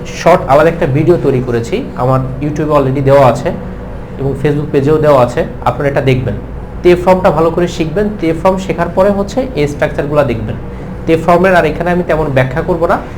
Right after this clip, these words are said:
তারপর just একটু ধারণা দিচ্ছি। জাপানিজ ভাষায় ফর্ম হচ্ছে পাঁচটা, তার মধ্যে একটি ফর্ম হচ্ছে তে ফর্ম। আচ্ছা,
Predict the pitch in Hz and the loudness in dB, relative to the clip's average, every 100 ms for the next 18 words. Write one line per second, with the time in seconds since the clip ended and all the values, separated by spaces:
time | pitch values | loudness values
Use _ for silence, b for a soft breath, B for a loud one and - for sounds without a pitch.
0 | - - 160 170 190 180 151 160 - - | -2 0 0 2 2 2 0 -2 -6 -2
1 | 180 123 135 156 131 131 - - B B | 2 4 4 2 0 -2 -4 -6 B B
2 | B 120 135 151 156 151 151 - 196 320 | B 0 2 2 0 -2 -4 0 0 0
3 | - - - - - - 151 156 160 - | -4 -10 -10 -10 -6 4 4 4 0 -2
4 | 185 - 131 - 208 175 156 160 135 151 | 0 2 0 0 0 0 0 0 -2 -2
5 | - 160 165 175 214 - - - - - | 0 2 0 -2 -4 -6 2 4 4 0
6 | 98 - - - - - 120 - | -2 -4 -10 -12 -12 -6 -6 -4